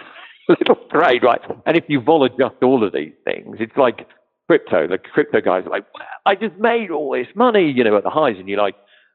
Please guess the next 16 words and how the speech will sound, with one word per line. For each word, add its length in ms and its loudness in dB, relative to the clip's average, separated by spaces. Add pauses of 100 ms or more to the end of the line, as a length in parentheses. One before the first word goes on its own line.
(200)
"Okay, 180 0
but 140 -8
you 80 -12
do 200 -8
realize 680 2 (100)
the 60 -6
vol 300 2
on 140 -2
this 160 -10 (100)
thing 240 -4
is 180 -6 (880)
seventy 440 0
or 240 2
eighty, 400 2
or 160 2
at 60 -6